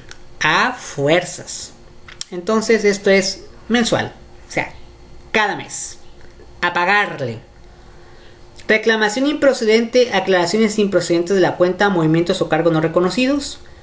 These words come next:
por evento. Ejemplo, vamos a suponer que tú compraste un producto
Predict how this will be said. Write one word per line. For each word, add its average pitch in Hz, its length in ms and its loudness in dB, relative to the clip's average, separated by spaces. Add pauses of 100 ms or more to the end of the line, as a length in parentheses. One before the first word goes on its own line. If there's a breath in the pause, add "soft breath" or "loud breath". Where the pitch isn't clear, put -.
(420 loud breath)
por 180 160 6
evento. 180 480 0 (680)
Ejemplo, 165 640 0 (580 loud breath)
vamos 254 400 -2
a 240 60 -2
suponer 220 680 2 (100)
que 156 380 2 (500)
tú 220 380 2 (1000)
compraste 170 560 0 (100)
un 180 120 -2
producto 208 600 2